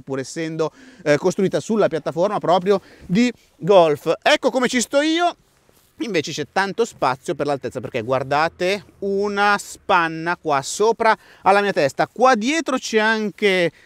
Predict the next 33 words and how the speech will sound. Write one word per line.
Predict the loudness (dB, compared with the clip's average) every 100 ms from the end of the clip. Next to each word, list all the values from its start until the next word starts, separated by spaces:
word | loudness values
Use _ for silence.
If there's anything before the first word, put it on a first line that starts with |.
| _ -2
la | 2 4 2
climatizzazione | -2 -2 -2 -4 -6 -2 0 0 -2
con | -4 -2
le | -2
bocchette, | -2 -2 -2 -2 -2 -4
due | -2 0 0
prese | 2 0 0 0
U | 0
S | 0 -2 -4
B | -2 -2 -2
di | -2 -4 -4
tipo | -4 0 0
C, | -2 -4 -2 -2 -4 -8
c'è | -4 0 2 2 0
il, | -2 -2 -4 -2 2 2 2 -8 -2
eh, | 0 0
tunnel | 2 2 2 0 -2 -4
centrale, | -2 0 0 -2 0 2 2 2 -2
perché | -4 -6 -6
vi | -4
ricordo | -6 -4 -4 -4
che | -6 -6 -6 -6
è | -8
disponibile | -8 -8 -8 -6 -8
anche | -8
la | -10
versione | -10 -10
a | -12
quattro | -6 -6 -6 -8
ruote | -2 0 0 -2
motrici, | -2 -2 -2 -2 -4 -6 -8
e | -4 -4
qua | -4 2 4 4 2